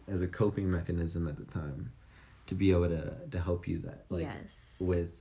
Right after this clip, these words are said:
Speaker 1: calming you down or anything. 'Cause I, and, you know, like, when you're with somebody and, you know, you love them and you feel that sort of comfort, I guess, you know, like, it, of course, you, you want them around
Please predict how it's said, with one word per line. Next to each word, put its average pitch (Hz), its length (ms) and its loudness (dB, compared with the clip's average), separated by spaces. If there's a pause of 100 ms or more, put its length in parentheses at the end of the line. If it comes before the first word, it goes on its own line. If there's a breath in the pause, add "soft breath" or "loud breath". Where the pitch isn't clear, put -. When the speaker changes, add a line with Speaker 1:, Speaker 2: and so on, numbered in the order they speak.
(540)
Speaker 1:
calming 90 360 0
you 90 100 2
down 80 380 -2
or 80 60 -2
anything. 78 640 -6 (120)
'Cause 113 420 4
I, 117 140 -4
and, 117 400 2
you 120 80 8
know, 113 200 6
like, 95 340 0 (800 soft breath)
when 113 220 4
you're 117 160 6
with 120 200 6
somebody 92 640 4
and, 87 520 0
you 98 140 2
know, 80 480 0 (280)
you 98 140 4
love 95 320 4
them 92 240 4
and 90 140 2
you 87 100 0
feel 87 560 2
that 82 360 -4 (140)
sort 87 320 -6
of - 100 -12
comfort, 101 520 -2
I 92 100 0
guess, 90 360 -2
you 92 80 -4
know, 87 180 -4
like, 85 120 -2
it, 87 160 2 (680 soft breath)
of - 60 -20
course, 95 400 2
you, 92 500 4
you 92 120 4
want 90 300 2
them 87 100 0
around 78 520 -4